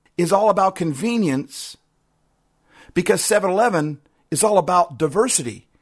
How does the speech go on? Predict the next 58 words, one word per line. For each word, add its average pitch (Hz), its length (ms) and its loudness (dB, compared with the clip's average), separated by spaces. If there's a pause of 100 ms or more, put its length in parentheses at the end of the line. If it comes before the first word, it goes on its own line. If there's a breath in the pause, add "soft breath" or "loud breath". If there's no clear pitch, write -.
(240 soft breath)
It's 143 140 -6
all 208 180 4
these 202 200 -4
people, 226 340 -4
it's - 120 -4
all 214 200 4
this 208 160 0
product, 202 480 0 (320 soft breath)
all 220 260 4
into 196 260 -2
one 165 800 0 (220 soft breath)
space. - 720 -4 (760 soft breath)
Think 262 300 0
of 214 80 2
the 214 60 4
world. 170 400 2
I 131 60 0
mean, 151 220 -4
you 175 260 -8
see 226 200 -2
all 185 160 2
the, 180 80 0
I 160 120 0
told 190 240 -4
you 170 60 0
all 175 60 2
the 170 80 0
places 185 300 -2
that 147 100 -12
seven 156 180 -4
eleven 151 240 -2
has 131 140 -2
stores 147 360 0
in. 110 220 -8 (300 loud breath)
They 202 80 2
have 175 120 0
stores 202 280 0
in 156 60 -4
all 185 240 2
over 160 100 -2
the 151 40 2
world. 185 320 2 (180 loud breath)
But 196 120 2
what 240 140 4
if - 80 -6
we 254 100 -6
considered, 208 640 -2
thought 202 240 2
of 190 80 -2
the 165 80 -2
world 185 320 0
as 135 300 -2 (260 soft breath)
one 143 260 2
great 170 200 0
big 151 120 -6
huge 143 220 -4
seven 120 300 0
eleven? 101 340 -4